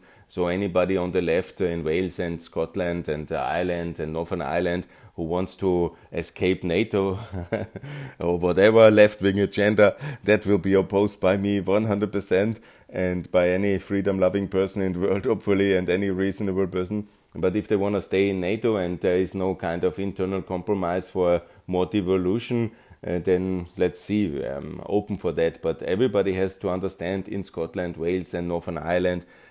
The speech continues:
I'm actually for a federation of these countries, then rejoining, uh, the E U, but, uh, no kind of half in, half out anymore.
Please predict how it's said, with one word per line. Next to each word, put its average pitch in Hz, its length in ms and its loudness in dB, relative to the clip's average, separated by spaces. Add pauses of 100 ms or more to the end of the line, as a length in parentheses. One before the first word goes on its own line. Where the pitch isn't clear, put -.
(160)
I'm 85 240 -6
actually 95 460 0
for 80 240 -2
a - 20 -4
federation 87 600 -2
of 101 140 -4
these 104 200 -6
countries, 98 540 -4
then 82 360 -6
rejoining, 98 720 -2 (420)
uh, 107 40 -10
the 87 640 -2
E 95 180 -2
U, 110 260 0
but, 101 340 0
uh, 92 260 -2
no 101 300 0
kind 101 320 -2
of 101 140 -2
half 98 320 -8
in, 107 180 0
half 92 300 -2
out 110 240 2
anymore. 85 420 -2